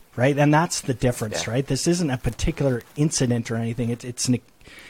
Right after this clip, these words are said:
Speaker 1: it's a, it's a combination, a slow burn, if you will. So what are some people, what are some signs and symptoms of things that you are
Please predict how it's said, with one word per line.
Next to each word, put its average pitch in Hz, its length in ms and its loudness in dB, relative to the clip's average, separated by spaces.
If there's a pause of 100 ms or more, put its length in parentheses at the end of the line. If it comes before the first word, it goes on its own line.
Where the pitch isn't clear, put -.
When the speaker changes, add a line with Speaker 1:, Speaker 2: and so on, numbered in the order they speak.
(140)
Speaker 1:
it's - 160 -4
a, 107 320 -2
it's - 180 -8
a 101 260 -4
combination, 127 920 0
a 101 80 -10
slow 131 440 2
burn, 123 320 2
if 113 180 -4
you 101 100 -4
will. 101 200 -8
So 160 220 2 (280)
what 240 120 4
are 381 60 2
some 294 180 2
people, 202 320 -4
what 226 140 4
are 320 80 2
some - 180 -2
signs 170 360 2
and 139 100 0
symptoms 147 420 0
of 135 120 0
things 139 340 2
that 127 220 0 (340)
you 180 220 4
are 147 460 2